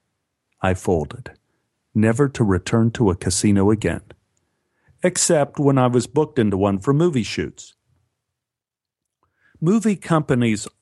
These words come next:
often book actors into casinos. Producers get great deals for all of the obvious reasons. Actors have a lot of time on their hands,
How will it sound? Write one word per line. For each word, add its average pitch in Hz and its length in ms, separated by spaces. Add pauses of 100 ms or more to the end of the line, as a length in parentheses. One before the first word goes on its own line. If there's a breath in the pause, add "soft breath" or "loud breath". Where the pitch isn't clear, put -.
(140)
often 139 480
book 104 420
actors 104 580
into 101 220
casinos. 101 720 (340 loud breath)
Producers 160 540
get 117 240
great 117 400
deals 104 500
for 120 300 (180)
all 123 200
of 113 100
the 107 120
obvious 98 460
reasons. 107 560 (300 loud breath)
Actors 104 400
have 101 160
a 95 40
lot 92 200
of 85 100
time 117 320
on 120 140
their 120 160
hands, 123 560